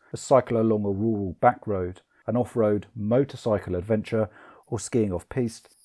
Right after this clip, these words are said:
any adventure has the ability to benefit your physical, mental, and emotional state. Why? The brain communicates with itself by transmitting chemicals from one neuron or nerve to the other, and this regular rapid-fire messaging plays a big role in how you feel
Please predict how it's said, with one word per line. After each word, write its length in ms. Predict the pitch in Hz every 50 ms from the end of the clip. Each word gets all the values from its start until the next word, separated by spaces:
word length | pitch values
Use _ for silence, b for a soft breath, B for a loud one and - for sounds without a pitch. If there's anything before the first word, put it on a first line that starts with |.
| _ _ _
any 240 | 160 160 175 175
adventure 440 | 170 147 135 143 135 123 - - 104
has 240 | 87 104 110 104 -
the 100 | - 110
ability 460 | 101 95 - 95 95 92 - 104 98
to 120 | - - 98
benefit 540 | - - 117 123 113 - - 92 82 -
your 140 | - 113 98
physical, 580 | 92 - - 135 120 127 - - 135 127 127 - _ _ _
mental, 480 | - 107 98 90 - - 95 92 95 - _ _ _
and 120 | - 107 101
emotional 440 | 98 95 90 82 - - - -
state. 520 | - - - - 131 107 90 - _ - - _ _ _ _ _
Why? 420 | 98 87 87 87 95 107 123 139 - _ _ _ _ _ _
The 80 | - 104
brain 240 | - 131 120 113 110
communicates 760 | - - 127 147 160 160 - - 113 98 98 - - -
with 100 | 107 104
itself 480 | 92 98 - - - 131 120 113 - -
by 100 | - 113
transmitting 640 | 110 - - 147 151 147 - - 143 135 - - -
chemicals 600 | - - - 190 180 151 - - 101 87 87 90
from 220 | - - 113 107 107
one 200 | 120 113 117 131
neuron 380 | 151 160 139 101 92 87 98 b b b b -
or 160 | - 120 110
nerve 420 | 110 113 123 123 123 127 120 - b b b _ -
to 100 | - 95
the 140 | 82 90
other, 260 | 104 110 - 92 80 - - _ _ _ _ _ _ -
and 140 | 117 107
this 180 | 104 95 - -
regular 440 | 113 117 113 98 120 110 104 98 95
rapid-fire 840 | 92 113 120 117 - - 110 98 - - - 135 127 113 104 92
messaging 560 | 92 107 135 131 - 135 127 - 107 101 98
plays 260 | - - 123 113 110 98
a 60 | 104
big 260 | - - 165 165 -
role 280 | 127 110 104 101 95 98
in 80 | 104
how 220 | 95 95 101 95 87
you 120 | 85 87
feel 400 | - - - 139 127 127 127 B